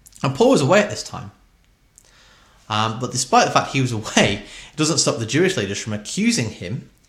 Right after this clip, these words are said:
of something else, teaching the Jews who live among Gentiles to turn away from Moses, which is kind of the opposite of what the Council of Jerusalem did. Um, and obviously this is smearing Paul. We've not seen this in his ministry.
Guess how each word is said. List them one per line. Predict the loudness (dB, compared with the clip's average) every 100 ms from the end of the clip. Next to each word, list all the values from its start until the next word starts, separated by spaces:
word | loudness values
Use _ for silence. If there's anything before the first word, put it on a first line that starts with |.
| _ -20 -20 _ _ -2
of | 0
something | 0 0 2
else, | 2 2 0
teaching | -2 -2 0 0
the | 0
Jews | 2 2 2
who | 0
live | 0
among | 2 4 4 2
Gentiles | 2 0 0 -2 -4 -4 -6
to | -6
turn | -4 -2 -2
away | -4 -8
from | -8 -6 -4
Moses, | -2 -4 -6 -6 -6 -6 -14 _ _ _ _ _
which | -8
is | -6
kind | -4 -2
of | 2
the |
opposite | 2 2 0 0 -2
of | -4
what | -4 -6
the |
Council | -4 -6 -4 -8
of |
Jerusalem | -6 -6 -4 -6 -8
did. | -10 -16 -18 _ _ _ _ _ _ _ _ _ _ _ _ _
Um, | -6 -4
and | -2 -2
obviously | 0 -2
this | -2 -2
is | 0
smearing | 0 0 0 2 0 -4
Paul. | -4 -2
We've | 0
not | 0 0
seen | 0 2 2
this | 0
in | -2
his | -2 -4
ministry. | -4 -2 -4 -8 -14